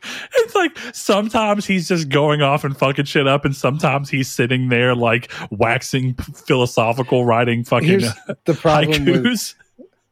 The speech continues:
Speaker 2: I think Jin Sakai could be in the house as, like, one of those characters who you forget is there because he's so quiet.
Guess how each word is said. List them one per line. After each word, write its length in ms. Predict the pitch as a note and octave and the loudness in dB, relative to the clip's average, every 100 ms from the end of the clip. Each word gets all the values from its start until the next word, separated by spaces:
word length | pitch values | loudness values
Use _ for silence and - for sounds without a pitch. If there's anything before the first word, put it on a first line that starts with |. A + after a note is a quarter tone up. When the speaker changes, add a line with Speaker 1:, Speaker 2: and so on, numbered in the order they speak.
| _ D#3+ | _ 0
Speaker 2:
I 120 | F3 | 2
think 280 | C4+ B3 E3 | 2 0 -2
Jin 200 | E3+ F#3 | 0 0
Sakai 360 | F3+ E3+ D#3+ | 0 0 0
could 160 | D#3 C3 | -2 -2
be 180 | C#3 C3 | -2 0
in 140 | C3 | 0
the 80 | G#2 | -2
house 440 | G2+ A2+ B2 - | -2 0 0 -4
as, 220 | B2+ A#2+ | -2 0
like, 160 | A2+ A2 | 0 0
one 160 | A2+ A#2 | 0 0
of 80 | |
those 160 | A#2 A2 | 0 -2
characters 560 | - A#2 G#2+ A#2+ A2+ - - _ | -2 -2 0 -2 -2 -6 -20 _
who 120 | C3 | 2
you 180 | B2+ B2 | 4 2
forget 460 | - A#2+ G#2+ A#2 A#2+ | 0 -2 0 0 0
is 220 | G#2 F#2 | -4 -2
there 320 | G2 G#2 A#2+ | 0 0 0
because 300 | B2 A#2+ G#2 | -2 -4 -4
he's 160 | G#2 - | -4 -4
so 120 | G2+ | -4
quiet. 440 | - G#2+ B2 C#3 | 0 0 2 -2